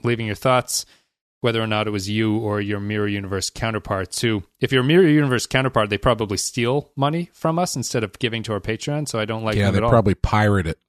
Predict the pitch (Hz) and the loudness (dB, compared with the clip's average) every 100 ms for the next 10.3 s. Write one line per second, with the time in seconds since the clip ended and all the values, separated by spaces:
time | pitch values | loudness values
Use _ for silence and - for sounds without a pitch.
0 | - 117 104 - - - 101 98 90 85 | -6 0 0 -2 -6 -2 0 2 2 0
1 | 95 95 90 - 76 76 78 - _ 131 | -2 -2 -4 -4 -8 -8 -8 -12 _ -2
2 | 127 - - - _ _ _ _ 285 - | -2 -4 -12 -20 _ _ _ _ -2 -2
3 | _ - - - - - 175 _ _ _ | _ -2 -2 -8 -8 -8 -10 _ _ _
4 | - 120 151 139 135 147 151 117 110 110 | -4 0 2 4 4 4 2 -2 -2 0
5 | 113 107 123 - 104 - 107 90 98 - | 2 2 0 -2 -2 0 0 0 -4 -6
6 | 78 - 101 95 95 90 87 92 87 82 | -8 -4 -2 -2 -4 -4 -6 -6 -6 -6
7 | 80 71 - - 73 - _ - 156 135 | -10 -10 -12 -14 -16 -16 _ 0 2 2
8 | - 135 127 127 135 143 127 143 131 143 | 0 -2 0 2 0 0 2 2 2 2
9 | 123 117 117 107 110 113 113 117 117 - | 4 2 2 0 0 2 2 0 0 2
10 | 113 104 101 | 2 2 -2